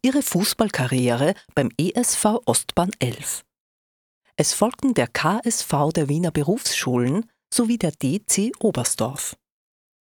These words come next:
Zwischen neunzehnhundertzweiundneunzig und neunzehnhundertfünfundneunzig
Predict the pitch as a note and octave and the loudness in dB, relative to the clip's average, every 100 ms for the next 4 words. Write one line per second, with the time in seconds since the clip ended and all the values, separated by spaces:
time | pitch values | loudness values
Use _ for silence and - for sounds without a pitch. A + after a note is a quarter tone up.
0 | _ _ _ _ _ - A#3+ - F#3 C3+ | _ _ _ _ _ -4 0 2 2 2
1 | B2 B2+ B2 A2+ A2 - F3+ B3 C#3+ A#2+ | 2 2 2 0 2 4 4 2 0 2
2 | A#2 B2+ - G#3 - D3 - B2+ - B2 | 2 4 2 2 0 0 0 2 2 2
3 | A#2+ A#2 - E3+ - A#3 G3 G3+ - B3 | 0 0 2 2 2 2 2 0 0 -2